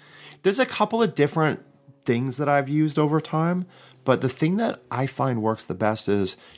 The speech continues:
you just have a new student lay down, face down, and then you have them take their hands to the floor next to their chest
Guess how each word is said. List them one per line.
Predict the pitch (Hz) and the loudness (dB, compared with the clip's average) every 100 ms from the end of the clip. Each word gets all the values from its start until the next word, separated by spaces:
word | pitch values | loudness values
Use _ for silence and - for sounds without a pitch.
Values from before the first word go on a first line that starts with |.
| - | -12
you | 98 | -8
just | 98 110 | -4 -4
have | - 107 | 2 2
a | 101 | 2
new | 98 98 | -2 -2
student | - 98 92 - 87 85 | -2 -2 -2 -4 -12 -6
lay | 85 120 | -2 0
down, | 104 85 127 175 _ | 0 0 -4 -6 _
face | - - 85 92 - | -20 -6 -2 -2 -2
down, | - - - _ _ _ - _ _ _ _ _ _ | -6 -6 -14 _ _ _ -20 _ _ _ _ _ _
and | 104 107 | -4 -2
then | 107 110 | -2 0
you | 110 101 | 0 0
have | - 110 110 | 2 2 2
them | 107 | -4
take | 92 113 101 | -2 -2 0
their | 95 | -2
hands | 80 90 98 120 - | -4 -4 -2 -4 -4
to | |
the | 131 | -4
floor | 139 - 107 104 107 | -4 -2 2 2 0
next | 85 85 - | -2 -4 -4
to | 107 | -4
their | 117 | -2
chest | 117 - 98 - - - | -2 -4 -4 -4 -6 -8